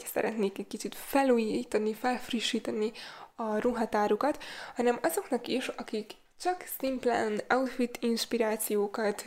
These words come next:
szeretnének gyűjteni. Szóval akinek hiányoznak a hasonló outfit, ö, posztjaim,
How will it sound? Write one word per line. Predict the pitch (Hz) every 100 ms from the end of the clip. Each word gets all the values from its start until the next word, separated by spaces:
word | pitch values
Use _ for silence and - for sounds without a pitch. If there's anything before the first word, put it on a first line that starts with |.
| -
szeretnének | - 240 220 220 208 202 202
gyűjteni. | 190 233 233 208 269 - - - -
Szóval | - 240
akinek | 262 - 381 269
hiányoznak | 233 240 240 233 220 226 226 226 226 - - - -
a |
hasonló | 214 233 240 247 226 220 214 -
outfit, | 233 233 - 226 - -
ö, | 233 233 226
posztjaim, | - 240 - 240 220 220 247